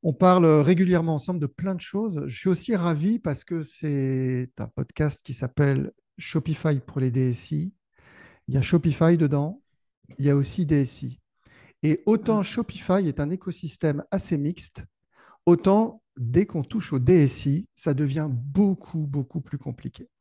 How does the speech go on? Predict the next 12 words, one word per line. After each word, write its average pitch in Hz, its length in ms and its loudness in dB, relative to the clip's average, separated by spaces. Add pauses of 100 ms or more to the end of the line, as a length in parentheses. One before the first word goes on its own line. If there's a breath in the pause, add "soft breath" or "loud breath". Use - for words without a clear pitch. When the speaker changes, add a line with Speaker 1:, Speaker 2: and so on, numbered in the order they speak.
(340 loud breath)
Speaker 2:
Mm. 170 100 -12
Speaker 1:
Et 175 100 6
donc, 214 240 2
tu 170 280 4
es, 277 300 2 (180)
c'est - 160 -6
le 127 40 -2
septième 135 340 -6
épisode, 131 460 -6
ma 214 180 0
première 185 840 -4
invitée. 127 580 -6